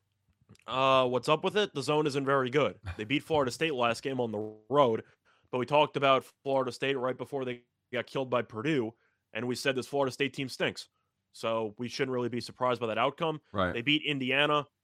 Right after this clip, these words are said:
Speaker 1: in double overtime at home, or double or triple overtime,
Speaker 2: It's
Speaker 1: but
Speaker 2: triple overtime.
Speaker 1: they should have won the game in regulation. They, they kinda let it slip through their fingertips before winning it again, but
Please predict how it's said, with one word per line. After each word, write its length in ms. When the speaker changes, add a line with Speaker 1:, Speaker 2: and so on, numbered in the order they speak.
Speaker 1:
in 160
double 320
overtime 480
at 80
home, 300
or 180
double 180
or 80
triple 320
overtime, 320
Speaker 2:
It's 100
Speaker 1:
but 60
Speaker 2:
triple 240
overtime. 420
Speaker 1:
they 80
should 160
have 60
won 100
the 60
game 140
in 80
regulation. 760
They, 200
they 120
kinda 320
let 240
it 120
slip 180
through 80
their 80
fingertips 420
before 280
winning 240
it 100
again, 460
but 360